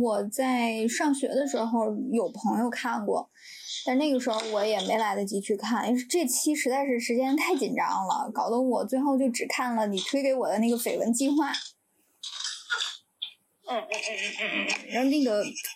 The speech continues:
Speaker 1: 感觉应该和你说的这个是同系列的，就是这种还在上高中的时期，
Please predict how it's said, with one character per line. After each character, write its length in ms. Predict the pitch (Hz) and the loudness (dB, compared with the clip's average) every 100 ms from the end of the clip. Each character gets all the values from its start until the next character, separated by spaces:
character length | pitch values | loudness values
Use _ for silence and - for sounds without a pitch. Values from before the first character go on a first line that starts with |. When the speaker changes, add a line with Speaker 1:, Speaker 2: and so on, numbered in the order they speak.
| 254 247 | -2 0
Speaker 1:
感 120 | 220 | 0
觉 140 | 233 | 2
应 180 | 269 294 | 2 4
该 160 | 311 320 | 4 2
和 240 | - 285 | 0 2
你 200 | 311 262 | 2 2
说 240 | 220 269 277 | 2 0 2
的 140 | 269 | 2
这 140 | 262 | 4
个 120 | 262 240 | 4 4
是 300 | 269 254 220 | 4 2 2
同 280 | - - | -2 0
系 200 | 269 339 | 2 4
列 280 | 277 277 269 | 4 4 0
的， 300 | - - - - | 0 0 0 0
就 100 | 220 | 0
是 120 | 214 | 2
这 140 | 220 | 2
种 360 | 202 151 151 269 - - - | 2 0 -2 -6 -12 -20 -6
还 180 | 202 | -2
在 220 | 208 247 254 | 0 2 2
上 300 | 294 254 247 226 214 233 277 262 - | 2 2 2 0 -4 -6 -8 -10 -2
高 280 | 254 262 | 2 2
中 360 | 262 269 277 285 | 4 4 6 6
的 240 | 247 214 | 6 4
时 200 | 240 254 | 2 0
期， 520 | 214 - 247 254 262 | 2 2 4 4 2